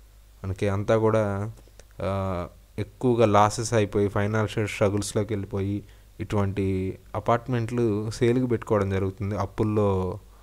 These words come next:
ఇబ్బందులు పడుతూ బ్యాంకింగ్, లేకపోతే బ్యాంకింగ్‌లో డబ్బులు కట్టలేక సీజ్ చేయడం, ఇటువంటి చాలా సందర్భాలు జరుగుతుంటుంటాయి. మేజర్గా వాయువ్య దోషం ఎక్కువగా ఉంది.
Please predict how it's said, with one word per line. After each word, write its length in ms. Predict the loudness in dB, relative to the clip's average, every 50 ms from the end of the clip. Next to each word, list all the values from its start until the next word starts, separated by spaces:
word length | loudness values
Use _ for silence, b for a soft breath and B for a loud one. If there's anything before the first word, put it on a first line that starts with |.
| b b b b -20 -20 -18 -10 -8
ఇబ్బందులు 420 | -6 -2 -2 0 0 2 0 2
పడుతూ 300 | 2 0 0 0 -2 -2
బ్యాంకింగ్, 540 | -2 0 2 2 2 0 -2 -4 -4 -2 2
లేకపోతే 240 | 2 2 2 0 0
బ్యాంకింగ్‌లో 680 | 2 2 2 2 0 -2 -4 -4 -4 -2 -2 -2 -2 -4 -8 -18 -14 -6 -4
డబ్బులు 300 | -2 -2 -2 -2 -2 0
కట్టలేక 760 | 0 0 2 2 2 4 4 2 2 0 -2 -2 -4 -6 -10 -12 b b b b b b b b -20 -20 -20 -20 -20 -20 -20 -20 -20 -20 -20 -20 -20 -20 -20 -12 -8
సీజ్ 420 | -4 2 4 4 2 2 2 4 4
చేయడం, 260 | 4 6 4 2 0
ఇటువంటి 380 | 0 2 0 0 2 0 0 2 4
చాలా 160 | 4 4 4
సందర్భాలు 500 | 0 -2 -2 -2 0 0 2 2 2 2
జరుగుతుంటుంటాయి. 720 | 2 0 -2 -2 -4 -4 -6 -6 -6 -8 -8 -6 -6 -8 -8 b b b b b b b 0
మేజర్గా 420 | 2 2 4 4 2 4 4 4
వాయువ్య 520 | 6 8 8 8 8 6 6 4 4 4
దోషం 320 | 4 4 2 2 2 0 -2
ఎక్కువగా 440 | -2 -2 -2 0 0 2 4 4 4
ఉంది. 340 | 2 0 -2 -4 -4 -6